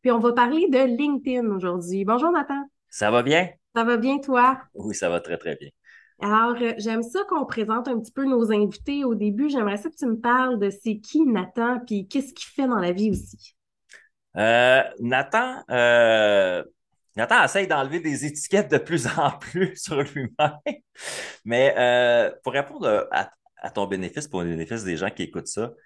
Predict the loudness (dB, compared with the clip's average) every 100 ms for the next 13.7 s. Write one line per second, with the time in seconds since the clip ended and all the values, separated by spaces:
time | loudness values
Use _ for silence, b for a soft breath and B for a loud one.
0 | b b -6 -2 0 0 -2 -2 -4 -6
1 | -4 0 0 0 -2 -2 0 0 -2 -4
2 | -6 -4 -6 -8 -8 -8 -6 -6 -2 -2
3 | 0 -2 -4 -6 -6 -6 -2 0 0 b
4 | b b b _ -8 0 0 0 -4 -2
5 | -2 -2 -8 -6 2 2 2 -2 -2 0
6 | 2 4 2 2 -4 -4 -6 -2 2 2
7 | 2 0 -2 -6 _ _ _ _ _ -4
8 | 0 2 2 2 2 2 2 0 -4 -4
9 | -2 -4 -2 0 2 2 2 0 -2 -2
10 | -2 -6 -8 -6 -6 -4 -2 0 0 0
11 | 0 2 2 0 0 -2 0 -2 0 -4
12 | -4 -8 _ -8 -6 -2 0 2 0 0
13 | -8 -6 -4 0 2 0 -6